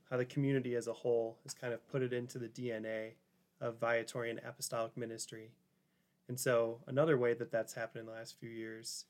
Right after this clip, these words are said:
is the long work of putting together a strategic plan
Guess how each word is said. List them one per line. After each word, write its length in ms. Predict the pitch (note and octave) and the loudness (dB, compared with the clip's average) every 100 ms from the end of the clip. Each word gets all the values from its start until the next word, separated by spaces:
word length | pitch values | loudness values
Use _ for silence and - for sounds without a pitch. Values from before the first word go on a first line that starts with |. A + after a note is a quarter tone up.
| _ | _
is 440 | B2 A#2+ A2+ - - _ _ - | -8 -6 -4 -6 -8 _ _ -8
the 200 | A#2+ A2+ | -4 -2
long 420 | A2+ A#2+ B2 B2 | 0 2 4 2
work 280 | A2+ A#2 A#2 | 4 2 2
of 140 | A2+ | -8
putting 200 | - B2 | -10 -12
together 320 | A2+ - A2+ A2+ | -8 -4 -2 -2
a 40 | |
strategic 540 | - A#2 - B2+ A#2 | -6 -8 -6 -4 -4
plan 360 | - A#2 A2+ A#2 | -6 -2 -2 -4